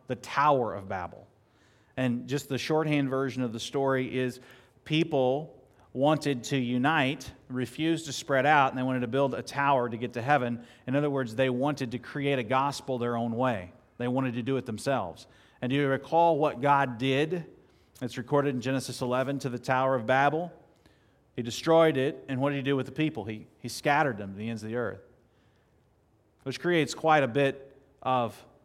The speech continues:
of a juxtaposition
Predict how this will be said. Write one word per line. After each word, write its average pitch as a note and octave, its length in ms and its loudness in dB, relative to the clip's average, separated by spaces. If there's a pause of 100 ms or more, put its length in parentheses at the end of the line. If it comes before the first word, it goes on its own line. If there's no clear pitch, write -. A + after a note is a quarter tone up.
(680)
of B2 180 -4
a G#2 220 -2 (420)
juxtaposition B2+ 920 0